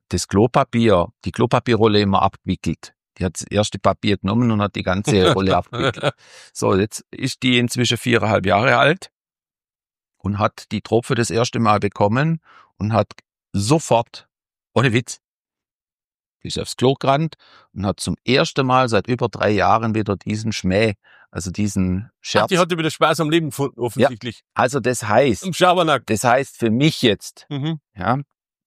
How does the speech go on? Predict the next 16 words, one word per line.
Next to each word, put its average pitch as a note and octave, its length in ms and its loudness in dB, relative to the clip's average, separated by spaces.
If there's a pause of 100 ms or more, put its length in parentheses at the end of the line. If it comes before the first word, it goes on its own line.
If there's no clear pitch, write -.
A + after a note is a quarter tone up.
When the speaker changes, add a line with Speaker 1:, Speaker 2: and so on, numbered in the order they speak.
(200)
Speaker 1:
für - 200 -6
mich G#2 260 -2
heißt - 280 -6
es, - 140 -18 (500)
das G#2 140 -10
ist A2+ 200 -6
eine G2 260 -2
Art F2+ 300 0 (140)
Ur-, D3+ 400 2 (1160)
Urform, F3+ 800 2
in G#2 160 -4
die A2 120 -2
man G#2+ 160 4
da G2+ 160 2
wieder F#2 180 -2
zurückfindet, F3+ 840 -2